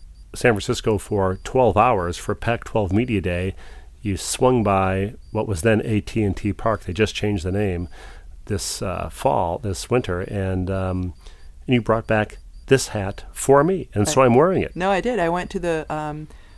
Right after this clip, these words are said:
Speaker 2: I went to the Giant store that was right near the park. I got that for you. I like that hat. It's a nice warm hat. I got something for each one of our kids, and, um, yeah, I'm glad you're wearing it. I like it.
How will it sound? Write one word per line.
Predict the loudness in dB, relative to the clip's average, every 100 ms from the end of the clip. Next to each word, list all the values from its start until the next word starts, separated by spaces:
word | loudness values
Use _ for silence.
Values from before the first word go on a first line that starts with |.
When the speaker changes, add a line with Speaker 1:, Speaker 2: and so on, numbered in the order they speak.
| -12 -4
Speaker 2:
I |
went | -2 -2
to | -4
the | -4 -2 -2 -2 -4 -2
Giant | 2 2 2 -4
store | -4 -2 0 -2 -4
that | -6
was | -6 -4
right | -4 -2
near | -4
the | -6
park. | -4 -4 -4 -4
I |
got | -2 -2
that | -2 -6
for | 0
you. |
I | 2
like | 2 0
that | -2
hat. | -2 -4
It's | -6 -8
a |
nice | -8 -8 -8
warm | -6 -6
hat. | -4 -4 -6 -12 -20 -20 -10
I | -6
got | -4 -4
something | -6 -8 -8 -10
for | -8
each | -8 -6
one | -6 -8
of | -8
our | -10
kids, | -6 -4 -4 -6 -10 -10 -10
and, | -8 -8
um, | -8 -8 -10 -12 -14 -18 -16
yeah, | -10 -10 -6
I'm | -2
glad | 4 4 4
you're | 0
wearing | -2 -4
it. | -4
I | -2
like | -2 -4
it. | -8